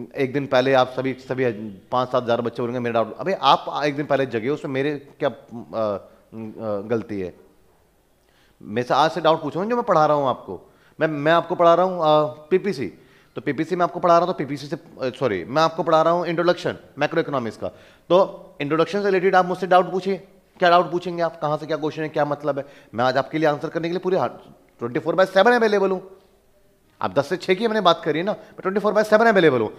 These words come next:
लेकिन आप जो पढ़ाए ये तो पूछिए आप मुझसे, और इसके रिलेटेड मैं आपसे ले लूँगा टेस्ट, मैं पीवाईक्यू डिस्कस कर लूँगा, मेरा टॉपिक फिनिश, आगे मैं इस पर चर्चा नहीं करूँगा भाई।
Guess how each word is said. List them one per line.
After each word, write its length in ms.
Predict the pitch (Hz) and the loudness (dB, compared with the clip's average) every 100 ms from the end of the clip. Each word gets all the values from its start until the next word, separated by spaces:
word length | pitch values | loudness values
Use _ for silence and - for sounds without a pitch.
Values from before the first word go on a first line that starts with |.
| - | -8
लेकिन 140 | 170 196 | -2 4
आप 320 | 160 180 156 | 6 6 4
जो 80 | 185 | 0
पढ़ाए 340 | 175 151 185 | 4 6 6
ये 120 | 165 180 | 2 0
तो 120 | 196 | -2
पूछिए 280 | 170 165 208 | -6 0 -2
आप 120 | 208 | -2
मुझसे, 260 | 170 87 - _ _ _ _ _ _ _ _ _ _ _ _ - | -8 -12 -20 _ _ _ _ _ _ _ _ _ _ _ _ 0
और 160 | 156 165 | 2 2
इसके 260 | 170 208 | -2 2
रिलेटेड 240 | 202 170 165 | 2 0 0
मैं 120 | 147 | 0
आपसे 260 | - - | 0 -4
ले 80 | 127 | -4
लूँगा 180 | 117 120 | -2 -4
टेस्ट, 480 | - 165 180 - 135 | -2 0 0 -2 -10
मैं 180 | 135 - | -8 -4
पीवाईक्यू 440 | 123 117 110 110 | -2 0 -2 -6
डिस्कस 260 | 104 - - | -8 -12 -6
कर 160 | 175 | -4
लूँगा, 220 | 165 170 | -2 -4
मेरा 180 | 135 117 | -4 -6
टॉपिक 360 | 104 - 95 - | -6 -8 -12 -6
फिनिश, 320 | 180 208 - - - 110 | -4 -4 -6 -20 -6 -2
आगे 180 | 127 | 0
मैं 80 | 165 | 0
इस 80 | 156 | -2
पर 60 | 143 | -4
चर्चा 260 | 123 104 | -6 -6
नहीं 140 | 110 156 | -4 -2
करूँगा 260 | 185 185 | -2 -2
भाई। 180 | 156 | -4